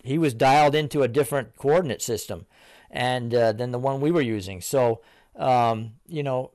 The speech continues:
you just have to, you just have to kinda keep your eye on the ball and, uh, and, and be aware of the big picture details, and always trust what you find in the field over what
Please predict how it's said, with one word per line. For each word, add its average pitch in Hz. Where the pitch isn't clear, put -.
you 156
just 147
have 165
to, 135
you 139
just 156
have 170
to -
kinda 156
keep 180
your 156
eye 147
on 139
the 127
ball 127
and, 120
uh, 113
and, 110
and 117
be 143
aware 131
of 113
the 107
big 120
picture 123
details, 107
and 131
always 156
trust -
what 135
you 131
find 131
in 127
the 113
field 113
over 120
what 117